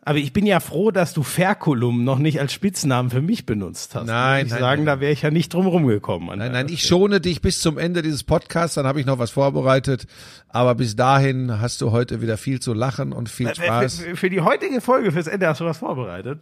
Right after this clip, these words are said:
Speaker 2: Ich hab was vorbereitet, weil, ähm, da gibt's noch ein bisschen was, was ich dir mit auf den Weg geben muss. Äh, <laughs> jetzt, jetzt denkt er die ganze Zeit drüber nach, was das <laughs> sein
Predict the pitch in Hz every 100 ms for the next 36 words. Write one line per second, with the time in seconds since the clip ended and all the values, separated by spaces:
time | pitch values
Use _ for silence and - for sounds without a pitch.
0 | _ 151 196 - - 233 160 131 127 127
1 | 127 131 131 127 - 143 139 123 120 131
2 | 127 - - 170 143 160 156 156 139 147
3 | 131 143 143 139 - 123 143 147 107 104
4 | 110 147 - - - - - _ - 120
5 | 123 131 - - 135 123 - 139 214 -
6 | 123 139 220 233 226 - 240 269 233 -
7 | - 233 339 - - -